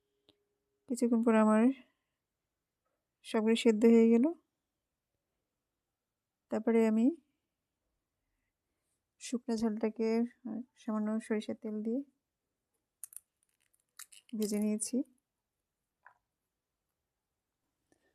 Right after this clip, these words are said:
শুকনো ঝালটাকে, আহ, ভেজে নিয়ে আমি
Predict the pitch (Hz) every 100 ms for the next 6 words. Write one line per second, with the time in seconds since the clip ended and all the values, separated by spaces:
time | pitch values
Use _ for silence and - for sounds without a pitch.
0 | _ _ - 269 247 262 254 240 254 254
1 | 254 240 277 220 220 220 214 220 214 208
2 | 208